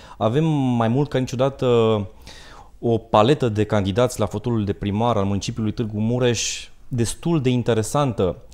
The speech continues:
Vorbim de medici, vorbim de oameni de afaceri, vorbim de oameni care au reușit în profesiile lor, atât ca și antreprenori, cât și ca medici sau orice altă profesie liberală,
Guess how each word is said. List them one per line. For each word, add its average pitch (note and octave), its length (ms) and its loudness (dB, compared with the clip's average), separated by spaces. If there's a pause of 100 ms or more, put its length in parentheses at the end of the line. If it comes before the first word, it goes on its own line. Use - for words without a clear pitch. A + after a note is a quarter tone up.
(200)
Vorbim C#3+ 280 0
de C#3 80 2
medici, D#3+ 600 -2
vorbim A#2 300 -2
de A#2 100 0
oameni A#2+ 320 2
de A#2 60 2
afaceri, A#2 600 -2 (420)
vorbim C3+ 260 0
de B2+ 60 2
oameni C3+ 280 2
care B2 180 2
au A2 120 6
reușit A#2+ 580 0 (240)
în A2+ 120 0
profesiile A2 520 -2
lor, A2 220 2
atât A2+ 480 -4
ca A#2 100 2
și A2+ 180 0
antreprenori, G#2 640 -2 (500)
cât - 200 -2
și - 260 -2
ca G2+ 480 4 (140)
medici A2+ 420 -2
sau A2 140 -2
orice A#2+ 200 0
altă A2+ 200 0
profesie A2 520 -4
liberală, B2+ 560 -2